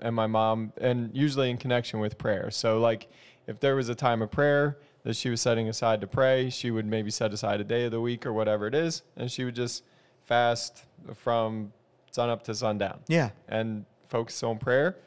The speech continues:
Speaker 1: And as a part of her daily life, it didn't disrupt anything that was going on,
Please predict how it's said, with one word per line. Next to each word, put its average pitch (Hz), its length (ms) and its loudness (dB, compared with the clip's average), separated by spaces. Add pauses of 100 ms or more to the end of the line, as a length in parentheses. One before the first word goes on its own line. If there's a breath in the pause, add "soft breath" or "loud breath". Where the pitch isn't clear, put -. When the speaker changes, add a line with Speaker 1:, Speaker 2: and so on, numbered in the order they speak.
(360 soft breath)
Speaker 1:
And 113 500 -2
as 127 180 0
a 120 60 -2
part 127 380 2
of 120 100 -2
her 123 60 -2
daily 127 340 2
life, 151 280 2
it 117 100 -8
didn't 120 180 -2
disrupt 123 440 0
anything 131 360 0
that 123 120 -2
was 113 140 -8
going 123 260 2
on, 147 260 2